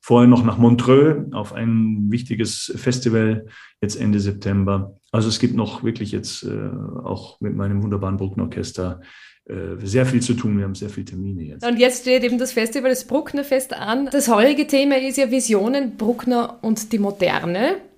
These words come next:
Speaker 2: Und ich find, äh, das, das Plakat ist auch extrem schön gelungen, finde ich. Also die große Kugel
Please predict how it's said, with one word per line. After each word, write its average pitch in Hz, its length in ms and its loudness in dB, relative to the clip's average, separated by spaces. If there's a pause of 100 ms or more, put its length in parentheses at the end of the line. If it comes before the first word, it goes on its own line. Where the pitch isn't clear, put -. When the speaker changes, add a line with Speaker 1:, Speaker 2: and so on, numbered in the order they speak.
(140)
Speaker 2:
Und 214 120 -4
ich 233 120 0
find, 254 320 0
äh, 202 240 -6
das, - 680 -8 (480)
das 220 140 -8
Plakat 208 680 -2 (600)
ist 240 180 0
auch 226 100 -2
extrem 208 640 -2
schön 214 260 2
gelungen, 214 400 4
finde 208 240 2
ich. 208 80 4
Also 214 140 0
die 202 120 -2
große 277 380 2
Kugel 254 460 2